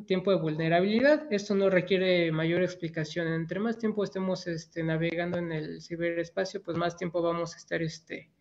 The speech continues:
eh, propensos a, a, a, a, a ser, este, objeto de algún tipo de, de fraude o de estafa. Lo mismo sucede entre, con, eh, con, con, es la misma lógica que entre más per-,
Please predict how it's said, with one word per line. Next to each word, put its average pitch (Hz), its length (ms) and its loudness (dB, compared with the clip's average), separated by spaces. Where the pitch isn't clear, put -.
eh, 170 340 8
propensos 185 600 2
a, 156 100 2
a, 160 400 0
a, 170 560 -8
a, 160 540 -2
a 160 80 -4
ser, 175 240 0
este, 160 580 -2
objeto 196 560 2
de 170 100 2
algún 170 240 0
tipo 170 360 -4
de, 160 340 -8
de 170 100 -6
fraude 180 380 2
o 175 100 4
de 160 120 0
estafa. - 480 -6
Lo 185 120 6
mismo 202 320 6
sucede 180 360 2
entre, 185 420 -4
con, 170 240 -2
eh, 165 400 -4
con, 185 240 -6
con, 196 180 0
es 196 200 0
la 202 80 6
misma 190 260 4
lógica 175 420 2
que 165 80 0
entre 165 220 -2
más 175 240 0
per-, 175 300 -2